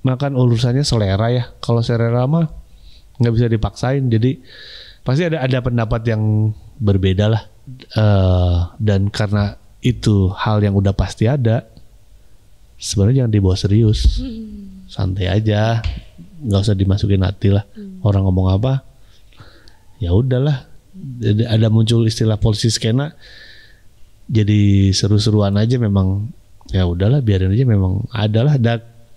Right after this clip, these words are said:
Speaker 1: kita juga kadang-kadang bersikap seperti polisi, polisi skena itu sendiri gitu.
Speaker 2: Hmm.
Speaker 1: Makanya di lagu gua terakhir, ya itu liriknya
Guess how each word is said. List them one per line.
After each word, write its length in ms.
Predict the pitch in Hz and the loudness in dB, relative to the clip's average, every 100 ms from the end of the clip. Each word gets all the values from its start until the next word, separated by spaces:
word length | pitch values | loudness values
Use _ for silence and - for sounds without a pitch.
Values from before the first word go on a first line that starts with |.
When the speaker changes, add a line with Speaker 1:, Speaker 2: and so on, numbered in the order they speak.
| - | -8
Speaker 1:
kita 240 | - 117 | -4 -2
juga 400 | 110 113 110 104 - - - - - - - | 0 2 2 0 -4 -18 -20 -20 -20 -20 -20
kadang-kadang 420 | - 104 107 107 107 | -6 0 2 2 2
bersikap 500 | 104 104 104 95 - | 2 0 -2 -4 -4
seperti 380 | - - 95 104 | -2 -2 -2 -2
polisi, 400 | 101 98 - 92 | -2 -2 -2 -4
polisi 440 | - 101 98 - | -2 0 0 0
skena 320 | 95 - 98 95 | -4 -2 -2 -2
itu 160 | 98 | -4
sendiri 420 | - 101 107 120 | -2 0 2 4
gitu. 160 | 110 101 | 2 2
Speaker 2:
Hmm. 80 | 98 | 2
Speaker 1:
Makanya 220 | 107 120 | 2 2
di 100 | 110 | 2
lagu 240 | 101 95 | 2 2
gua 180 | 98 101 | 2 2
terakhir, 400 | 98 101 110 131 - - - - - - - - - - - | 0 0 0 -2 -4 -14 -20 -20 -20 -20 -20 -20 -20 -20 -16
ya 120 | - 101 | -4 -2
itu 200 | 107 131 | 0 2
liriknya 600 | 107 104 107 110 104 | 2 2 0 0 0